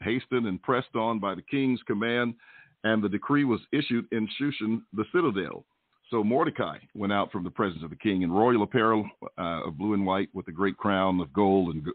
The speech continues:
a garment of fine linen and purple. And the city of Shushan rejoiced and was glad.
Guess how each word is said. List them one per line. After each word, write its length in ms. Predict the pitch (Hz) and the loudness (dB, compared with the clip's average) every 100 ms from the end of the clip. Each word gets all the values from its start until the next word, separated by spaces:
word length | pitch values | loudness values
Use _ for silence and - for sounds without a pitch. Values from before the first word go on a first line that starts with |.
| - | -6
a 60 | |
garment 340 | 80 98 98 87 | 2 2 2 -2
of 60 | |
fine 280 | - 98 95 | 0 0 2
linen 240 | 95 98 90 | 0 0 0
and 100 | - | 0
purple. 320 | 110 101 90 | -2 0 -4
And 100 | 82 | -6
the 60 | - | -6
city 180 | 107 98 | -4 -4
of 80 | 85 | -2
Shushan 280 | 123 117 92 | -4 -4 -4
rejoiced 440 | 87 80 151 135 98 | -6 0 0 0 -2
and 120 | 92 | -8
was 100 | 82 | -4
glad. 320 | 127 131 107 | 0 2 0